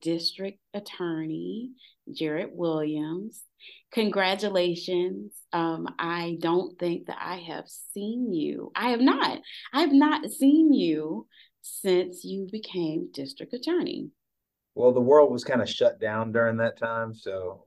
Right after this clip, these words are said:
Speaker 2: you know, we were
Speaker 1: Yes.
Speaker 2: restricted in travel and
Speaker 1: Yes, it was
Speaker 2: stuff that took
Speaker 1: officially
Speaker 2: place.
Speaker 1: January twenty twenty-one when you assumed, um, office?
Speaker 2: That's right.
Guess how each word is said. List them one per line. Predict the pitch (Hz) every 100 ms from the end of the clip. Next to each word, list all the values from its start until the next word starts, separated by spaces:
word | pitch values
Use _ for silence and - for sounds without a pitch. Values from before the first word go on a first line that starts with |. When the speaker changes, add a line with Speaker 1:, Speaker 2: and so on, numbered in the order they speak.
| 104
Speaker 2:
you | 104
know, | 98
we | 98
were | 98 95
Speaker 1:
Yes. | 202 190 208 226 233 214 175
Speaker 2:
restricted | 143 - 127
in | 127
travel | 120 127 120 120 120
and | 113 98 90 _ _ _ _ -
Speaker 1:
Yes, | 190 185 220 240 247 240 233
it | 214
was | 196
Speaker 2:
stuff | 196
that | 202
took |
Speaker 1:
officially | 220 233 262 226 220
Speaker 2:
place. | 208 - _ - - _ _ _ _ 160
Speaker 1:
January | 165 196 220 247 226 226 214 214
twenty | 214 - 226 220 220 214
twenty-one | - 226 208 208 196 185 196 202 208 208
when | 196 196
you | 190 185
assumed, | 185 - 190 190 190 196 185 -
um, | 175 180 175
office? | 185 - 214 247 - - _ _ _ _ _ _
Speaker 2:
That's | - 87
right. | 104